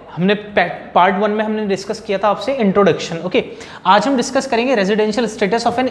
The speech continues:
individual। Individual का residential status हम check करेंगे, क्योंकि हमें कई सारी चीज़ों को, जैसे firm का हमें check करना पड़ता है, companies का check करना पड़ता है,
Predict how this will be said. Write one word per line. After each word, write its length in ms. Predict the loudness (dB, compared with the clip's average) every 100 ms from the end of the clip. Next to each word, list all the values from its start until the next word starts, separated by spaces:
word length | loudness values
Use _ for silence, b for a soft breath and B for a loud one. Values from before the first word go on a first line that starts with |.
| 2
individual। 540 | 4 4 4 4 0 -2 B B B 2
Individual 500 | 6 6 6 2 2
का 120 | 2
residential 500 | 2 2 0 0 -4
status 300 | -4 -6 -2
हम 100 | -2
check 260 | -2 -2 0
करेंगे, 240 | -2 -2
क्योंकि 260 | -2 -2 0
हमें 260 | 2 0 -4 B 2
कई 200 | 4 4
सारी 320 | 4 4 4
चीज़ों 260 | 0 -2 -2
को, 60 | -4
जैसे 220 | -4 -6
firm 300 | 0 2 2
का 80 | 0
हमें 180 | 0 -2
check 200 | -2 0
करना 220 | 0 0
पड़ता 260 | 0 0 -2
है, 60 | 2
companies 460 | 2 2 2 0 0
का 100 | -2
check 200 | -4 -2
करना 220 | 0 0
पड़ता 240 | 0 -2
है, 60 | -2